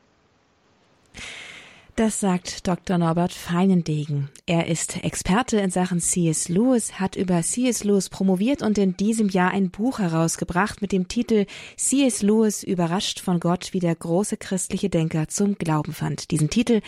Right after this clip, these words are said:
haben wir für den heutigen Grundkurs des Glaubens entliehen, ebenso wie den Autor dieses Buches. Er war heute im Gespräch hier im Grundkurs des Glaubens bei Radio Horeb. Einen herzlichen Dank für Ihre Zeit und für Ihre umfassenden Darlegungen, die uns die Person und die Persönlichkeit C S Lewis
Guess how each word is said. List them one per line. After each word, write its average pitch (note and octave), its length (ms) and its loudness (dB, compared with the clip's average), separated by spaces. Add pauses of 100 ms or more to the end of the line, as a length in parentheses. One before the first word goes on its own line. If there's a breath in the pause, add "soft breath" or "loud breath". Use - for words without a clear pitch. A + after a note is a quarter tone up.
(240 loud breath)
haben G3+ 220 2
wir F#3+ 80 -2
für - 140 -8
den F#3 180 0
heutigen G#3 360 0
Grundkurs G#3+ 500 -2
des - 160 -6
Glaubens F3 360 0
entliehen, G3+ 600 0
ebenso F#3 420 2
wie D#3+ 60 -2
den - 180 -6
Autor B3+ 280 0
dieses E3 260 -2
Buches. G3 440 0 (420 loud breath)
Er G3+ 180 2
war G3 160 0
heute F#3+ 260 0
im B3 240 -2
Gespräch F#3 500 0
hier G#3+ 300 0
im F#3 120 -2
Grundkurs F3 400 -2
des - 120 -4
Glaubens D#3 460 0
bei D#3+ 380 0
Radio E3+ 440 2
Horeb. D3 280 0 (280 loud breath)
Einen E3 140 0
herzlichen E3 420 0
Dank G#3 280 0
für - 200 -2
Ihre F#3 300 2
Zeit F3+ 380 0 (280 loud breath)
und G#3 180 0
für - 140 -4
Ihre F#3+ 280 0
umfassenden A3 640 -2
Darlegungen, F#3+ 640 2
die F3 120 0
uns E3 140 -2
die D#3+ 80 -4
Person E3+ 500 0
und G#3 160 -2
die G#3+ 80 -2
Persönlichkeit F3+ 800 0
C F3 220 -2
S D#3 160 -2
Lewis F3+ 280 2